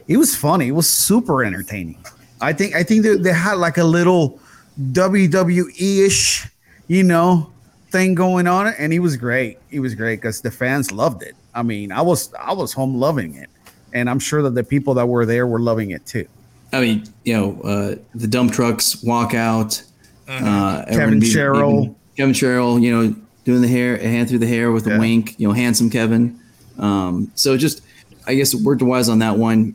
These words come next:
Speaker 2: Watch a little bit of that and be prepared to, to go back and forth with, uh, you know, Bobby, both of them, Stephen Aiken. He, he, he really puts a lot into it, and he will try to bring, I, even though you'll be possibly exhausted, he'll try to bring it out of you. Just be ready for some banter.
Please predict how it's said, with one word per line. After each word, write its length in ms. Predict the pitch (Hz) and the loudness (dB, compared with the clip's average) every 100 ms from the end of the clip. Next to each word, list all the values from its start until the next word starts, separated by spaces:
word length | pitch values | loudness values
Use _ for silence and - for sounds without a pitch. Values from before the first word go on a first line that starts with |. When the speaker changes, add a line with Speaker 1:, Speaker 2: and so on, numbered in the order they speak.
| - | -6
Speaker 2:
Watch 380 | 107 117 117 | -4 -2 -2
a 40 | 117 | -2
little 80 | 110 | 0
bit 100 | 107 | 0
of 60 | |
that 160 | 110 107 | 2 4
and 120 | 104 | 4
be 140 | 123 | 4
prepared 520 | 120 110 123 117 113 107 | 0 -4 -2 0 0 0
to, 280 | 104 95 95 _ _ | -2 -2 -6 _ _
to 80 | - | -2
go 120 | 107 104 | 0 0
back 260 | 120 113 | -2 -2
and 120 | 113 107 | -2 -4
forth 500 | 117 113 110 107 - _ _ - | -2 0 2 -2 -6 _ _ -6
with, 340 | 110 107 107 | 0 0 0
uh, 360 | 107 101 92 101 - | -2 -2 -2 -6 -8
you 120 | - 107 | -2 0
know, 100 | 104 | 0
Bobby, 280 | 117 113 | 0 0
both 340 | 107 120 113 98 | 0 0 -2 -2
of 100 | - | -8
them, 200 | 80 - - | -10 -12 -8
Stephen 340 | - 120 104 | -2 0 2
Aiken. 420 | 101 - - 110 - | 0 -4 -8 -12 -6
He, 100 | 127 | -4
he, 200 | 139 160 131 | 0 0 0
he 100 | 139 | 0
really 300 | 131 147 135 | 2 2 2
puts 180 | 131 | 0
a 60 | 123 | 0
lot 140 | 123 | 0
into 140 | 120 117 | 2 2
it, 40 | |
and 100 | 107 | 2
he 140 | 117 147 | 4 2
will 200 | 117 107 | 0 -2
try 160 | 135 | -2
to 80 | 120 | -2
bring, 200 | 113 110 | 0 -2
I, 260 | 117 117 104 107 - | 0 -2 -2 -6 -2
even 180 | 147 151 | 2 2
though 100 | 139 | 4
you'll 200 | 139 117 | 2 2
be 240 | 113 104 _ _ _ _ | 0 -2 _ _ _ _
possibly 380 | 131 135 135 147 | -4 -2 0 0
exhausted, 600 | 120 123 127 123 135 120 113 | 2 0 0 0 0 -2 -2
he'll 160 | 120 | -2
try 140 | 113 113 | 0 -2
to 40 | 110 | 0
bring 120 | 117 | 0
it 60 | 117 | 2
out 140 | 117 | 2
of 60 | 117 | 2
you. 100 | 113 | 0
Just 280 | 110 - - _ - | -2 -6 -16 _ -12
be 120 | 156 | -6
ready 160 | 143 135 | -2 0
for 160 | 131 120 | 0 -2
some 160 | 107 | -2
banter. 420 | 107 104 - 110 | 0 -2 -4 -14